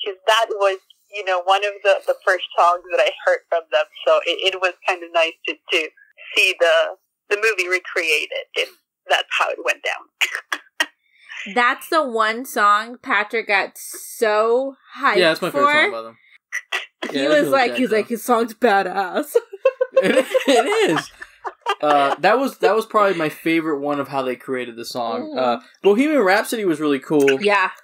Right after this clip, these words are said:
Speaker 3: I don't know why. I just felt like that one, I knew that one got the most attention because it's,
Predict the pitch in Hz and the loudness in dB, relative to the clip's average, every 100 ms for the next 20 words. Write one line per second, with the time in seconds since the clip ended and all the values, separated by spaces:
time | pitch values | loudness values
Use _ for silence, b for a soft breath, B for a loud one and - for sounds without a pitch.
0 | _ 196 240 233 208 226 165 165 - 202 | _ -14 -6 -4 0 2 2 -4 0 2
1 | 180 156 147 175 185 190 - 185 226 196 | 4 2 2 0 0 -2 0 0 2 4
2 | 190 190 175 170 147 131 135 147 143 139 | 2 2 0 0 0 2 4 2 2 -4
3 | 139 151 151 160 139 127 139 117 110 - | -2 -2 -2 -2 -2 -2 0 0 -4 -12
4 | - | -12